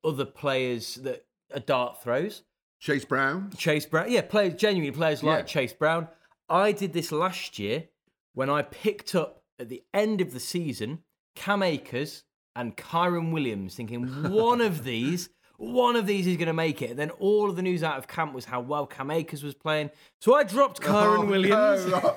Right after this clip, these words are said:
Speaker 2: I think gonna have a happy ending.
Speaker 1: He would have been an amazing trade piece in our Keeper League as well, 'cause he'd have come with such a low premium for next year. I was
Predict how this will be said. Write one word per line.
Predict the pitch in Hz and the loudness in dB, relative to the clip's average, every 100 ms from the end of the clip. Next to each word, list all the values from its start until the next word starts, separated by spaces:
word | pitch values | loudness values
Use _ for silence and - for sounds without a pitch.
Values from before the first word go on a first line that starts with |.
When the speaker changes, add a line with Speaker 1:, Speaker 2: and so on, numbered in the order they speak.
| - | -2
Speaker 2:
I | 214 | -2
think | 262 220 | -2 2
gonna | 247 | 2
have | 214 | 4
a | |
happy | 185 196 202 202 | 4 4 2 2
ending. | 226 226 147 113 | 2 2 0 2
Speaker 1:
He | 139 226 | 4 4
would | 220 | 4
have | |
been | 190 | 2
an | 196 | 2
amazing | 185 185 196 190 165 160 | 2 2 2 0 -2 -4
trade | - 185 175 175 | 0 0 0 -2
piece | 147 123 | -4 -4
in | 135 | -4
our | 123 | -4
Keeper | - 123 113 | -4 -6 -4
League | 117 107 | -6 -4
as | |
well, | 117 135 | -2 -2
'cause | 135 | -4
he'd | 117 | -12
have | |
come | - 117 | -10 -10
with | 107 | -10
such | - 175 - | -6 -6 -4
a | 131 | -4
low | 113 | -4
premium | 104 - 107 98 | -4 -6 -6 -8
for | 101 | -10
next | 90 - - | -12 -10 -2
year. | 143 147 - | 0 0 0
I | 170 | 0
was | 165 160 | 0 -4